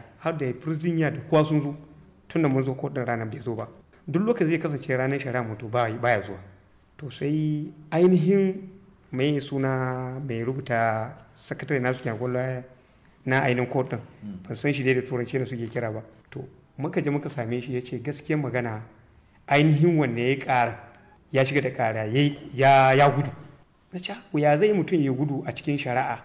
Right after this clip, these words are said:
Speaker 1: Wai saboda ya rubuta takarda ba ruwan shi case din. Ta yaya? Ka san shi? Sai shi bai ba mu amsa ba har yau a gobe shi ma. Muna cikin tafiya sai mun samu takardan forgery din kuma an sake buga su guda biyu.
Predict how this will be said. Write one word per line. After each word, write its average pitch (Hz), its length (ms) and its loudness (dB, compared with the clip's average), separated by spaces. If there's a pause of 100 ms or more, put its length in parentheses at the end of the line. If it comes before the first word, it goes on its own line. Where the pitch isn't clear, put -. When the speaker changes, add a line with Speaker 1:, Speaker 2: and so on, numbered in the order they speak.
(720)
Speaker 1:
Wai 135 100 -2
saboda 120 680 -4
ya 135 460 2 (140)
rubuta 143 280 -4
takarda 113 560 -6 (480)
ba 143 200 4
ruwan 120 140 0
shi 107 160 -6
case - 260 -8
din. - 80 -20 (640)
Ta 151 100 2
yaya? 127 360 6 (260)
Ka 143 160 2
san 180 200 2
shi? 151 200 -4 (240)
Sai - 160 -12
shi - 160 -10
bai 113 200 -8 (100)
ba 131 180 -2
mu 123 100 -6
amsa 123 320 -10
ba 117 80 -10
har 113 140 -8
yau 127 160 -4
a - 120 -12
gobe 120 220 -10
shi - 180 -14
ma. 113 60 -20 (460)
Muna 202 240 2
cikin 185 160 -6
tafiya 165 180 -2
sai 165 100 -2
mun 190 120 0
samu 156 240 -2
takardan 156 500 -2
forgery 160 340 6
din 156 140 -2
kuma 135 240 -8
an 165 100 0
sake 175 280 0
buga 151 180 0
su - 160 -4 (180)
guda 123 220 4
biyu. 117 160 -4